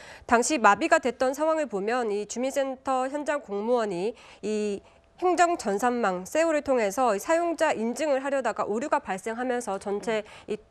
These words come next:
전산망이 마비가 됐던 건데 지금 거기에 대해서 이 보안 패치를 업데이트 후에 로그인을 하다가 지금 이런 문제가 발생했다 이렇게 얘기가 나오고 있거든요. 근데 지금 이게 보안 패치 때문인지 아니면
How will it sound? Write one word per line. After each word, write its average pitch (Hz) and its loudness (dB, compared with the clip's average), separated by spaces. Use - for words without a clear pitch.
전산망이 233 2
마비가 185 0
됐던 214 -4
건데 196 -2
지금 302 2
거기에 269 4
대해서 277 2
이 226 -4
보안 285 0
패치를 349 -2
업데이트 370 -2
후에 381 -2
로그인을 277 -2
하다가 208 -2
지금 233 0
이런 233 2
문제가 214 0
발생했다 247 -2
이렇게 208 -2
얘기가 196 0
나오고 185 -2
있거든요. 196 -4
근데 294 2
지금 254 0
이게 254 4
보안 269 2
패치 370 -4
때문인지 226 0
아니면 269 0